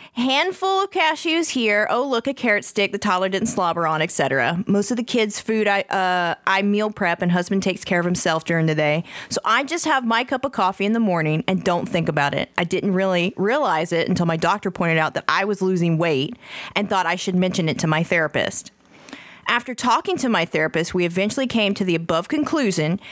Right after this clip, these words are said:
and she suggested that I try paper plates and cups to see if that would help.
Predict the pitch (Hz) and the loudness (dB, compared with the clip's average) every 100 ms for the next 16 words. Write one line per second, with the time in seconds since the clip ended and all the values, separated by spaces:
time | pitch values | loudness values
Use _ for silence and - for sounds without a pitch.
0 | - - 196 - - 359 - 349 196 185 | -6 -2 0 0 0 0 0 2 2 0
1 | 185 170 104 202 - 214 165 160 - 180 | -2 -2 0 0 -2 -2 0 -2 -2 -2
2 | 208 269 - 254 - 277 269 359 214 - | -2 -4 -2 -2 -2 -4 -2 0 0 -2
3 | - 202 - 160 160 156 113 143 170 254 | -4 -2 0 0 0 0 0 -2 -2 -2
4 | - - | 0 -4